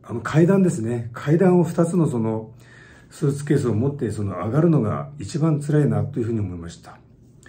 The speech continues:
えー、まあ、巡業中ですね、まず朝、朝は、「電話します。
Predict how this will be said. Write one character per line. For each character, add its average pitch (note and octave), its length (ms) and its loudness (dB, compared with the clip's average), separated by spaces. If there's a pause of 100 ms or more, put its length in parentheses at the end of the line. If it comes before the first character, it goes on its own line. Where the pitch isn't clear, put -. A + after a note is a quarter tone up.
(520)
え C3+ 500 2
ー、 - 20 -2
ま C3 100 0
あ、 A#2 40 0
巡 D3+ 280 4
業 E3 160 4
中 D#3 200 0
で A2+ 80 0
す G2+ 140 -6
ね、 E2+ 260 -6
ま B2+ 140 -2
ず G#2 260 -4
朝、 C#3+ 460 -4 (240)
朝 C#3+ 260 -2
は、 A2 360 -2 (1400)
「電 C#3+ 260 4
話 D3 120 6
し D3 100 4
ま B2 120 2
す。 - 320 -8